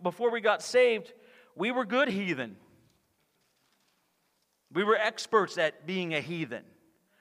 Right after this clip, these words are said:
And I look at where I came from, and I think of all the things that He gave for me, and I think, "I don't want to waste one day." And if I was honest, I've wasted enough already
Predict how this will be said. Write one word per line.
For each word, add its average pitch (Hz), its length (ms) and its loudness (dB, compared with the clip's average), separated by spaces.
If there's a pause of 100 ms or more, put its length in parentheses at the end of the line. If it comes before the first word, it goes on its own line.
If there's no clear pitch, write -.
(600)
And 208 140 2
I 214 80 8
look 240 320 2
at 208 140 -2
where 240 220 8
I 220 200 8
came 220 340 0
from, 165 680 4 (760)
and 165 100 -2
I 190 100 4
think 214 320 -2
of 175 140 -4
all 208 240 4
the 240 120 0
things 226 320 -2
that 208 100 -2
He 196 120 -8
gave 202 340 -2
for 185 140 -2
me, 165 600 -6 (420)
and 170 100 0
I 185 100 4
think, 185 240 -4 (100)
"I 190 160 -2
don't 196 440 -4
want 202 240 2 (200)
to 180 160 -2
waste 170 460 -6
one 143 300 -6
day." 120 280 -2 (580)
And 175 100 -2
if 185 100 2
I 214 120 8
was 180 160 0
honest, 190 440 2
I've 160 120 -2
wasted 180 400 -6
enough 160 340 -6
already 127 380 -4